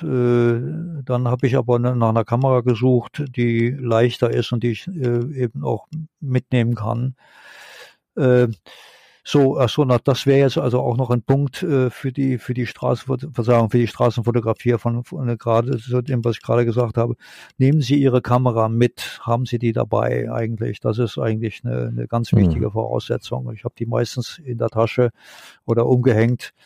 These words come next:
Speaker 1: so dass ich also dann auch schnell reagieren kann. Das ist, glaub ich, ganz wichtig. Wenn dann eine,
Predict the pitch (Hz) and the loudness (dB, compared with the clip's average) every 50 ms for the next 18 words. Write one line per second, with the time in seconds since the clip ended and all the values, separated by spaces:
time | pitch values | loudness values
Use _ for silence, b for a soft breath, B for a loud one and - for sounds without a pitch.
0 | b b b b b - - 117 120 120 104 104 131 120 107 104 107 117 113 123 | b b b b b -8 -4 -2 0 0 2 2 2 2 2 0 0 0 0 0
1 | 131 117 - - 120 120 117 120 110 120 113 110 104 98 110 113 113 110 113 123 | 0 -2 -2 2 2 4 4 4 4 4 4 2 2 0 0 0 0 0 0 -2
2 | 113 - 107 113 120 120 117 120 110 110 113 - - - 120 120 123 104 - - | -4 -6 -6 -6 -6 -6 -6 -4 -4 -4 -6 -6 -2 -2 -2 -2 -2 -6 -4 -2
3 | 113 113 - - 117 107 - - - 117 107 - - 117 113 120 113 113 110 113 | -4 -2 -2 -2 -2 -2 -2 -2 -6 -6 -6 -6 -6 -6 -4 0 0 0 2 2
4 | 113 110 | 0 -2